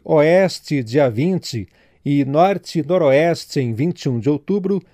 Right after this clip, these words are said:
o Encontro Digital de Núcleos Cooperativos se encerra nesta quinta-feira, dia vinte e dois, com a reunião do Núcleo Sudoeste, tendo a cooperativa Coasul como anfitriã.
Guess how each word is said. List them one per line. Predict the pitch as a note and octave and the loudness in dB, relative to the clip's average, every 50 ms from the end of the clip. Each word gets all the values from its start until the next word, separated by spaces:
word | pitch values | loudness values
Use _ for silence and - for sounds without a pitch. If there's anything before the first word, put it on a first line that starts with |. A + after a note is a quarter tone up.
| _ _ _ _ - | _ _ _ _ -2
o | E3 | 0
Encontro | F#3 G#3 G3+ - - A3 A3+ A3+ G#3 - G#3+ G#3 G3+ | 0 0 -2 -2 -2 -2 -2 -2 -4 -4 -4 -4 -4
Digital | F3 C#3+ F#3 G#3 E3 F3+ E3+ - F3 E3 E3+ E3 | -4 -6 -8 -8 -6 -6 -6 -2 -2 -2 0 -2
de | D3 C3 E3 | -2 -2 -2
Núcleos | D#3 E3+ G#3 G3+ - G3+ F#3 F3 - | -2 -2 -2 -4 -4 -4 -4 -4 -4
Cooperativos | - F3 - - D3 B2 A2+ - - - E3+ F#3 F#3 C3 A2+ A#2 A2 - | -6 -6 -4 -2 -2 -2 -2 -4 -4 -4 -2 -2 -2 -2 -4 -4 -4 -2
se | - F3 | -2 -2
encerra | F#3 F#3 - - - F#3 F#3+ F3 F#3+ | -2 -2 -4 -2 0 0 2 2 0
nesta | F#3 F#3 F#3+ F3+ - - F3 | -2 -2 -4 -4 -2 -4 -4
quinta-feira, | - - G#3 A3 - A3+ G#3 - - E3 E3+ F3 F3+ F3+ | -4 -4 -6 -4 -2 -4 -4 -4 -2 0 0 0 0 -2
dia | D3+ C3 E3+ F3+ E3 | -2 0 0 0 0
vinte | C3+ D#3+ F#3 F3+ - | 0 -2 -4 -4 -4
e | G#3 | -4
dois, | F3 D3 D3 C#3 C#3 - - - - - _ _ _ _ _ _ _ | -2 0 0 0 -2 -4 -8 -12 -12 -14 _ _ _ _ _ _ _
com | - D#3 E3+ F3 | 0 2 4 4
a | D#3 | 4
reunião | D3 F3 F3 E3 D#3 F3 F#3+ F#3+ | 4 2 0 0 0 0 0 0
do | E3 F3 | 0 0
Núcleo | D#3+ E3+ F#3 F#3 - F#3+ F3+ F3 | 0 0 0 -2 -2 -2 -2 -2
Sudoeste, | - - - - A3+ F#3+ G3 E3 C#3+ D3 D3 C#3+ B2 - - - - B2+ G#2+ F#2+ _ _ _ _ _ _ _ _ _ _ _ _ | -2 -4 -8 -8 -4 -2 0 2 2 4 4 2 2 -2 -8 -12 -10 -8 -8 -8 _ _ _ _ _ _ _ _ _ _ _ _
tendo | - D3+ E3 F#3+ F#3+ D3 D3 | 0 2 2 2 2 2 4
a | C3+ B2+ A#2 | 4 4 2
cooperativa | - - D3 - D3+ C#3+ D3 C#3 - - F#3+ F#3 D#3+ D#3 C#3 | 2 0 -2 -2 -2 -2 -2 -2 -4 -6 -6 -2 -2 -2 -2
Coasul | - - E3+ F3 - - - - G3 A3 G#3+ | 0 0 0 0 0 -2 -4 -4 -2 -2 -2
como | - - G3 F#3+ G3 | -2 0 0 0 0
anfitriã. | G3+ G3 - - G#3 G3 - G3 F#3+ D#3+ C#3+ | 0 -2 -2 -4 -6 -4 -2 2 2 2 2